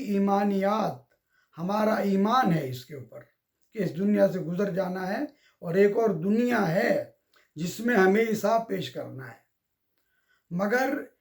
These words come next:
एक मफरूज़े पर हम ये ज़िंदगी गुजार रहे हैं कि हाँ,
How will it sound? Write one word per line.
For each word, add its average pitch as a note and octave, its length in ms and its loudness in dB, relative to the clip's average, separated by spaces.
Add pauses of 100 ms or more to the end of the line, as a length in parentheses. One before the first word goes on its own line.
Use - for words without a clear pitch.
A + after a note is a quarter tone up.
(160)
एक A#3 300 -2
मफरूज़े A#3+ 680 4
पर A#3 200 -2
हम F#3+ 160 2
ये F#3+ 100 4
ज़िंदगी F3+ 440 -4
गुजार D#3 400 -6
रहे E3 180 -8
हैं G#3 180 -10
कि B3 80 -14
हाँ, G3+ 420 -8